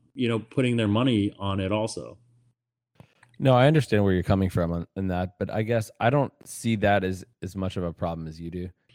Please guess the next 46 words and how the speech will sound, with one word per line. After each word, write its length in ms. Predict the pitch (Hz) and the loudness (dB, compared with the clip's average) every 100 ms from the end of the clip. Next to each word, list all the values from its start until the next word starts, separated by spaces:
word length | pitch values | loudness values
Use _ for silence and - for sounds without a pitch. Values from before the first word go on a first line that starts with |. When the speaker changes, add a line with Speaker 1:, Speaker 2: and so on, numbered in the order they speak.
| - | -8
Speaker 2:
Just, 240 | 92 85 - _ - | -6 -6 -12 _ 0
I 40 | |
mean, 120 | 117 120 | 2 2
because 300 | 143 156 135 | 2 2 2
I, 140 | 151 | 4
I 20 | |
Speaker 1:
Well, 80 | 151 | 6
Speaker 2:
think 100 | 143 | 6
Speaker 1:
we've 160 | 175 180 | 6 6
Speaker 2:
it's 120 | 180 | 6
Speaker 1:
always, 240 | 170 156 | 6 4
Speaker 2:
hard 300 | 139 139 139 | 2 2 0
Speaker 1:
we've, 180 | 143 147 | 4 6
Speaker 2:
for 180 | 117 110 | 6 6
Speaker 1:
we've, 180 | 156 143 | 4 4
you 340 | 135 147 156 | 2 6 6
and 100 | 160 | 6
I, 100 | 160 139 | 2 4
you 160 | 156 | 4
and 100 | 160 | 6
I 40 | 160 | 6
Speaker 2:
Yeah. 60 | |
Speaker 1:
have 80 | 156 | 4
had 180 | 139 139 | 2 -2
this 120 | 135 | -2
conversation 640 | 147 135 127 143 135 123 | -4 -4 -2 0 0 -4
before. 300 | 98 92 95 | -8 -8 -6
Speaker 2:
Yeah. 60 | 92 | -4
Speaker 1:
Like, 160 | 92 95 | -4 0
we 100 | 120 | 2
don't, 320 | 131 131 120 _ | 2 0 -4 _
like, 240 | 117 117 - _ 120 - | -6 -4 -6 _ -20 -10
I, 160 | 117 127 110 | -8 -6 -2
I, 440 | 123 135 131 127 _ _ _ _ _ _ | 0 2 2 -2 _ _ _ _ _ _
I 260 | 110 131 143 | -4 0 0
fundamentally, 1040 | - 143 139 135 127 123 120 117 113 107 - | -2 -4 -2 -4 -4 -4 -2 -2 -4 -8 -12
when 180 | 120 113 | -10 -8
I 120 | 113 | -8
talk 360 | 113 120 120 | -10 -10 -10
to 80 | 127 | -10
someone, 580 | - 117 107 107 104 98 _ _ _ _ | -12 -12 -10 -8 -8 -10 _ _ _ _
you 100 | 247 | -2
know, 120 | 143 | 0
like, 200 | 131 127 | 0 -2
when 140 | 139 139 | -2 0
I, 240 | 143 | 2